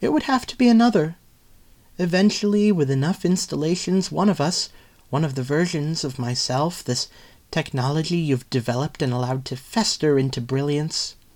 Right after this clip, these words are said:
it would happen upon the key to that radical shift. Total manipulation of the light cone forward and backward.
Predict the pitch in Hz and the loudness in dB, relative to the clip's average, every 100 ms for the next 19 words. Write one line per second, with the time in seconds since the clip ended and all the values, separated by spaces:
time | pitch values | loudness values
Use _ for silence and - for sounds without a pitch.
0 | - - _ _ _ - 196 - 147 - | -20 -20 _ _ _ 2 2 2 -6 0
1 | 139 135 135 127 - 135 123 - 160 135 | -2 0 -4 -4 -4 -4 -4 0 0 0
2 | 127 123 131 131 127 127 117 - 165 175 | -2 -2 -2 -2 -4 -4 -8 -6 -6 -6
3 | - - _ _ _ - _ _ _ - | -16 -20 _ _ _ -20 _ _ _ -2
4 | 190 226 233 226 226 220 226 214 214 214 | 4 6 8 8 8 6 6 6 6 4
5 | 220 214 214 208 202 214 - 180 180 185 | 2 4 4 4 4 2 0 0 2 0
6 | 175 175 170 175 175 175 175 180 - 127 | 0 0 0 0 0 0 0 -2 -2 -2
7 | 127 | -2